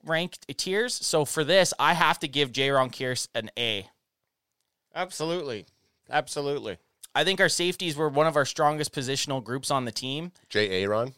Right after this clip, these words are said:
Speaker 1: J, yeah, J the Aaron Kearse.
Speaker 3: J, J Aaron Kearse. <laughs> J Aaron. That's a callback to
Speaker 1: Key and Peele?
Speaker 3: Yeah.
Speaker 1: So then next up, we'll do,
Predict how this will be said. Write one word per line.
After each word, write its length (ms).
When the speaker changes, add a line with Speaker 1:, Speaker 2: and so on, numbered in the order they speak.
Speaker 1:
J, 340
yeah, 220
J 420
the 220
Aaron 880
Kearse. 1040
Speaker 3:
J, 260
J 340
Aaron 320
Kearse. 580
<laughs> 320
J 280
Aaron. 220
That's 200
a 200
callback 400
to 60
Speaker 1:
Key 160
and 100
Peele? 260
Speaker 3:
Yeah. 60
Speaker 1:
So 140
then 140
next 280
up, 200
we'll 160
do, 600